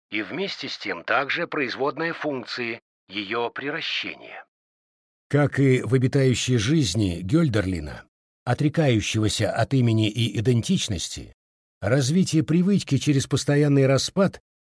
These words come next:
ведет сознание от воли к инстинкту,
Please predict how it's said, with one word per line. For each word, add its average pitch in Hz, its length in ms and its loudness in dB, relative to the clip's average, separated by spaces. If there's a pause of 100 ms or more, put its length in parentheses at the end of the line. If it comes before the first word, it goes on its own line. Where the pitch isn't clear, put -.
(100)
ведет 156 380 2
сознание 160 680 4
от 139 280 0
воли 170 320 4
к - 100 -4
инстинкту, - 720 -2